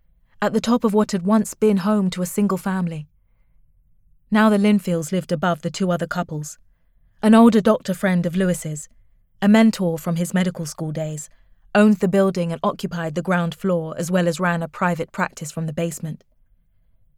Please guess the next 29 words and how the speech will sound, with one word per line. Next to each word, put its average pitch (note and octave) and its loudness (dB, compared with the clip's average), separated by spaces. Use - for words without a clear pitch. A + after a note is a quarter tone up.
Above G#3+ 4
him G#3 0
lived F3+ -2
his D#3 -8
son, E3 -6
a F#3+ -2
dentist G3 0
who F#3 -2
shared F3 -2
the E3 -6
basement E3+ -4
business E3 -6
with E3+ -6
his D#3 -10
father D#3+ -6
and F3 -2
his F3+ -4
wife, E3 -4
along F#3+ 4
with F3+ 0
their E3 -2
small D#3+ -4
son. D3+ -8
I G3+ 2
was F#3 2
yet G3 2
to F3 -8
meet E3+ -4
them, D3 -14